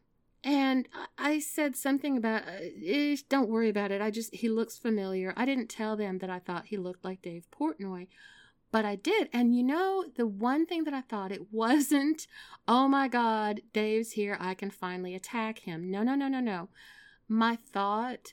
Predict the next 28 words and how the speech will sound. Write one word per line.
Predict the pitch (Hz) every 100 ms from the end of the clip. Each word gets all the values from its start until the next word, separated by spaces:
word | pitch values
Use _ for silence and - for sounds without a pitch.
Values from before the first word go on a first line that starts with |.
| _
my | 202 185 -
honest | 196 208 233 -
to | 269
God | 254 240 233
thought | 214 196 180 180
was, | 190 185
"I | 190 185
hope | 175 - 208 240 -
that | 214
is | 196 190
Dave | - 185 185
Portnoy. | - 175 - 175 175 170 - - -
I | 185 170
hope | - 190 220 233
somebody | - 214 190 190 180
has | 180 -
put | - 180 165 _ _ -
my | 180 180 170
bar | 185 185 185 185 180 185 _ _ _ -
into | 220 233 - 208 190 185
the | 175
Barstool | 170 185 190 220 208
Fund, | - 196 190
and | 165 175
I |
hope | 185 - 214 214
that's | 196 190 - -
Dave | - 190 196 208 180 165